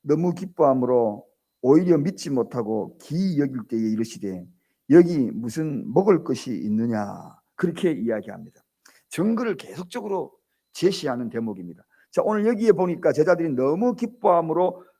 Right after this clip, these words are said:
오히려 믿지 못하고 상상지 못할 일이 일어난 겁니다. 정말 이 일이라면, 정말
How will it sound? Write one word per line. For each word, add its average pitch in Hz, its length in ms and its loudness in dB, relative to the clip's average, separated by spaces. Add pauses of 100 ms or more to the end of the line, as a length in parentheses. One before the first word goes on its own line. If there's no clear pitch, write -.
(160)
오히려 190 420 6
믿지 160 320 -4
못하고 98 500 -10 (120)
상상지 196 560 -4
못할 139 340 -6
일이 117 140 -6
일어난 107 320 -8
겁니다. 85 420 -20 (400)
정말 247 420 4
이 220 220 0
일이라면, 135 580 0 (400)
정말 262 720 2